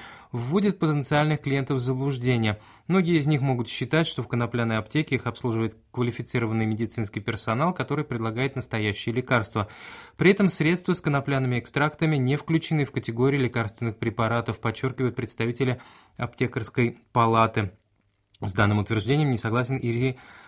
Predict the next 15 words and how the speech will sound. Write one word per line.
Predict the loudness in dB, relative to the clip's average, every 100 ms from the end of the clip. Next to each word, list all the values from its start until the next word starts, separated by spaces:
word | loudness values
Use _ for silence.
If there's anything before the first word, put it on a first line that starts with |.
| -16
Стабла | -2 2 4 4
из | 2
фирмы | 0 0 4 2 0 -4 -12
Карон, | -2 0 2 -2 -2
э, | -4
Фармации, | 0 0 2 2 0
которая | -2 0 2 2 0
пользуется | -4 0 2 2 -2 0 0
названием | 2 2 0 0
«Конопляная | 0 0 0 0 -2
аптека» | 0 -2 0 -2
для | 0 0
обозначения | 0 -2 -2 -2 -2 -4
своих | -2 -4 -2
магазинов. | -2 -2 0 -2